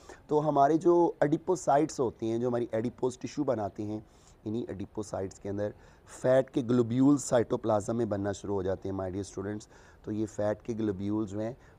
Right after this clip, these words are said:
हमारे एडिपोसाइट के न्यूक्लियस को साइड पे पुश कर देते हैं। तो यही वजह है हमारे एडिपोसाइट का जो न्यूक्लियस होता है वो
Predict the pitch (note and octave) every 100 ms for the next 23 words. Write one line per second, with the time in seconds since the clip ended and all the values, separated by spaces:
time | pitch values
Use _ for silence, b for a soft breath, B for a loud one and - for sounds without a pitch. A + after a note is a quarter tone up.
0 | - G#2+ G#2 G#2 G2+ - A2 G#2+ G2+ -
1 | A2 G2+ - A#2+ A#2+ D#3 D#3 - A#2 G2+
2 | - - F#2+ - F2+ D#2+ E2 - E2+ F2
3 | - b - G#2 G#2 B2 C#3 A#2 A2+ A#2+
4 | B2+ B2 A2 A2 A2 G#2 - B2 A#2 G#2+
5 | G2+ - G#2 G#2 B B F#2 G#2+ G2+ F#2+
6 | G#2+ A2 G#2 F#2+ - G#2+ G#2+ A#2 F3